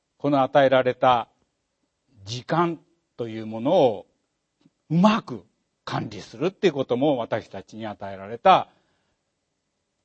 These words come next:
恵みの時だ、ことだと思うんですね。時間を上手に使いなさい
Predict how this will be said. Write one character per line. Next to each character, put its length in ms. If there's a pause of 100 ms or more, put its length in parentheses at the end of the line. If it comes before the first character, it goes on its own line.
(640)
恵 180
み 160
の 140
時 280
だ、 180 (500)
こ 120
と 140
だ 140
と 140
思 260
う 20
ん 40
で 100
す 140
ね。 160 (1080)
時 140
間 260
を 80
上 380
手 140
に 160
使 280
い 60
な 140
さ 180
い 120